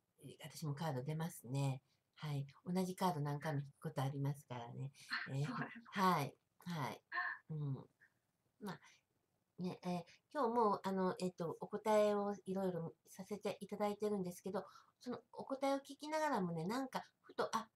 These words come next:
Speaker 1: そうか」って自分にもね、えー、い-、なんかこう、ひ-、なんていうかな、えー、心に響くものがね、ある方もいらっしゃると思いますよ。はい。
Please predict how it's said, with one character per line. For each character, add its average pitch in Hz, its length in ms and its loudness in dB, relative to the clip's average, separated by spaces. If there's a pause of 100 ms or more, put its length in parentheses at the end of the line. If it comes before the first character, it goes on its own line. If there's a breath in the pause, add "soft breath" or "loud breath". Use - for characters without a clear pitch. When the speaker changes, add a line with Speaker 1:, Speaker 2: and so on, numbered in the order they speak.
Speaker 1:
そ 349 200 0
う - 60 -12
か」 220 180 6
っ 214 80 2
て 180 80 -6
自 180 160 -8
分 233 220 0
に 262 80 2
も 190 140 0
ね、 151 160 -2 (280 loud breath)
え 160 380 -2
ー、 165 40 -12
い-、 151 160 -10
な 165 140 -2
ん 139 40 -2
か 143 160 -2
こ 139 200 -2
う、 131 60 -2
ひ-、 - 240 -16 (680)
な 160 140 -4
ん 143 40 -4
て 143 80 -8
い - 20 -6
う - 40 -20
か 208 60 -6
な、 247 140 -6 (280 loud breath)
え 185 60 -6
ー、 185 40 -6
心 180 320 -2
に 151 100 0
響 202 300 -4
く 180 100 -2
も 143 100 0
の 131 140 0
が 127 100 -10
ね、 131 200 -8
あ 180 120 2
る 151 120 -6
方 - 220 -12
も - 120 -14
い 156 100 -10
ら 156 100 -6
っ - 20 -10
し - 120 -10
ゃ 160 60 -4
る 147 80 -8
と - 100 -18
思 120 140 -18
い - 100 -20
ま - 140 -20
す - 180 -18
よ。 208 240 -4 (420)
は 180 100 -10
い。 - 120 -12